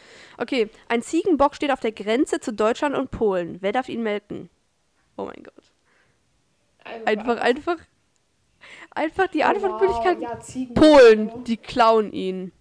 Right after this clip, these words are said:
Speaker 1: What the fuck? Deutschland. Ziegenböcke können halt nicht gemolken werden, ne?
Speaker 2: Ach nee.
Speaker 1: Ich soll einfach what the fuck nehmen, aber Polen, die klauen ihn, der ist schon lustig. Aber wir sollen hier no racist, ne?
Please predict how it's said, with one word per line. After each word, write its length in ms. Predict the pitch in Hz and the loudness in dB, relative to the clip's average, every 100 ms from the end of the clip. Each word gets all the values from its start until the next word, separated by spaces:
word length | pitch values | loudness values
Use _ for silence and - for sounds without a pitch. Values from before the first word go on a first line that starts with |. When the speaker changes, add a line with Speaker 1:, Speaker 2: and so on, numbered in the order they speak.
| _ _ - | _ _ -4
Speaker 1:
What 200 | 202 202 | -2 -2
the 60 | 208 | -6
fuck? 380 | - 208 202 - - 180 | -8 -6 -6 -10 -16 -4
Deutschland. 640 | 185 185 - 156 - - _ _ _ _ _ _ - _ _ _ _ _ | -2 -2 -8 -18 -18 -20 _ _ _ _ _ _ -20 _ _ _ _ _
Ziegenböcke 920 | - 285 311 370 370 233 214 220 - | -4 4 4 4 2 0 2 -2 -2
können 320 | 240 247 240 240 | -4 -2 0 0
halt 160 | 202 | -2
nicht 180 | - 196 | -4 -8
gemolken 480 | 196 190 196 - - | -8 -4 -4 -6 -12
werden, 300 | - - 50 | -10 -10 -10
ne? 160 | - - | -12 -14
Speaker 2:
Ach 100 | 240 | -18
nee. 180 | 214 220 _ _ _ _ _ _ _ _ _ _ _ _ _ _ - | -20 -20 _ _ _ _ _ _ _ _ _ _ _ _ _ _ -12
Speaker 1:
Ich 100 | 208 | -2
soll 140 | 214 | 0
einfach 160 | 208 202 | 0 -2
what 140 | 202 | -2
the 60 | - | -6
fuck 220 | - 208 | -14 -8
nehmen, 140 | 196 196 | -6 -2
aber 180 | 220 | 0
Polen, 420 | 220 - 269 240 214 | 0 4 8 8 6
die 80 | |
klauen 280 | 214 226 226 | -2 -2 -2
ihn, 140 | 202 202 | -4 -8
der 120 | 214 | -8
ist 60 | |
schon 120 | - 240 | -8 -12
lustig. 240 | - - - _ _ _ - | -14 -20 -20 _ _ _ -8
Aber 220 | 208 214 | -4 -2
wir 100 | 220 | -2
sollen 200 | 254 254 | -2 -2
hier 100 | 233 | 0
no 160 | 226 233 | 2 4
racist, 600 | 233 247 - 302 - - | 4 0 -6 -10 -10 -8
ne? 140 | 453 | -8